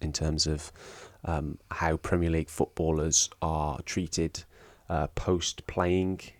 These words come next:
career. So that's something that we, we, we want to discuss, this,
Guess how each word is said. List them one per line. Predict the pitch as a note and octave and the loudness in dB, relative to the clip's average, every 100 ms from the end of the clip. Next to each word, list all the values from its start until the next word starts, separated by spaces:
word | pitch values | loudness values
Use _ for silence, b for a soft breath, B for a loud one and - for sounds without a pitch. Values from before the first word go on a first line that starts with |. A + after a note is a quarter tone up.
| _ | _
career. | - F2+ F2+ G2 G#2 | -4 0 2 2 0
So | - D#2+ | -2 0
that's | D#2+ - | 0 0
something | - E2 D#2+ D#2+ | 0 0 -2 -2
that | C#2+ | 0
we, | E2 | 0
we, | D#2 - F2 | 0 0 0
we | D#2 E2+ | 0 0
want | E2+ D#2+ | 0 -2
to | - | -4
discuss, | D#2+ - - E2 - | -6 -4 -2 -2 -4
this, | F2 D#2+ | -6 -6